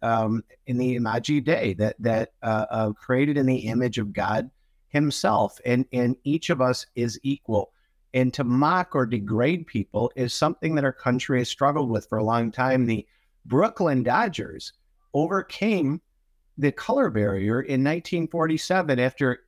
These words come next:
eighteen seventy-six is when Major League Baseball was started. They wouldn't let black people play until nineteen forty-seven. They have a proud legacy of breaking through that. Now, later, the, their successor, the Los Angeles Dodgers,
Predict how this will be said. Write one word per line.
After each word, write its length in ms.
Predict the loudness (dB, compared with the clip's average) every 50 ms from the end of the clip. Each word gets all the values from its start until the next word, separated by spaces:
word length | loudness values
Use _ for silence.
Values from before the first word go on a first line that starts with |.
| _ _ _ _ _ -8
eighteen 520 | -4 -2 -2 -2 -2 -4 -4 -2 0 0
seventy-six 720 | 0 0 0 0 0 0 0 -2 -2 -2 -2 -2 -4 -4 -8
is 100 | -4 -2
when 120 | 0 2
Major 260 | 2 2 2 0 0 0
League 180 | 0 0 0
Baseball 420 | 0 0 0 0 0 0 0 0 0
was 120 | -2 -4
started. 500 | -4 -2 0 0 2 2 0 0 0 -2 -4 -4
They 100 | -2 0
wouldn't 240 | 2 2 2 2
let 160 | 2 0 0 0
black 300 | 0 0 0 0 -2 -2
people 260 | -2 -2 -2 -4 -6
play 280 | -4 -4 -2 -2 -2
until 260 | -2 -2 -2 0 0 0
nineteen 400 | 2 0 0 -2 -2 -2 -2 -2
forty-seven. 580 | 0 0 0 0 0 0 0 0 2 2 2
They 80 | 2 2
have 120 | 2 2
a 120 | 0 -2 -2 _ _ _ _ _ _ _ -2
proud 300 | 0 2 2 2 2 2
legacy 420 | 0 0 0 -2 -4 -2 -2 -4
of 80 | -2 -2
breaking 400 | 0 0 0 0 -2 -4 -8 -8
through 220 | -4 -2 0 2
that. 160 | 2 2 2
Now, 280 | 2 2 2 0 0 -2 -2
later, 420 | -2 -2 -2 -2 0 0 0 0
the, 240 | 2 2 0 0 0 -2
their 220 | -2 0 0 0 -2
successor, 760 | -2 -6 -10 -10 -10 -8 -4 -2 -2 -2 0 0 0 0 0
the 240 | 0 0 -2 -4 -6 _ _ _ _ _ _ _
Los 240 | 0 0 0 2 0
Angeles 560 | 0 2 2 2 2 2 2 0 0 0 -2
Dodgers, 600 | -2 -2 0 0 0 -2 -4 -4 -6 -6 -6 -8